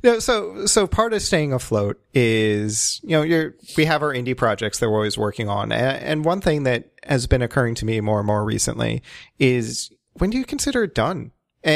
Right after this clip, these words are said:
and I think the three of us have a similar-ish approach here that we'll get into. But really what triggered this was I, as of recording, I have a pending dev release of a major rewrite to my watch app,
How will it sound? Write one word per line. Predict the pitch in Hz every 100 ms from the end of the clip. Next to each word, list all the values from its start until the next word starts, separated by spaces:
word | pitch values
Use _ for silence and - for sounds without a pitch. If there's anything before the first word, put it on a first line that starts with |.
| 151
and | 147 156
I | 170
think | 160 208
the | 214
three | - 170
of | 151
us | 139 -
have | 143 127
a |
similar-ish | 113 - - - 190 185 175 151 139 _ _ 180 185 160 143 151 - - - - -
approach | 147 135 - 120 113
here | 113 107 113
that | 120
we'll | 120
get | 117 110
into. | 107 107 101 104 - - - - _ _
But | - 156 156
really | 180 190 180
what | 156 143
triggered | - 214 190
this | 139 120 -
was | 127 120
I, | 113 113 117 - - _ _
as | - 135 131
of | 135
recording, | 135 120 135 123 117
I | 117
have | 110 110
a | 110
pending | - 123 117
dev | 113 107
release | 113 107 110 107
of | 123 113
a | 110
major | 110 123 151 143
rewrite | 120 123 117 110
to | -
my | 101 98
watch | 113 131 -
app, | 120 120 -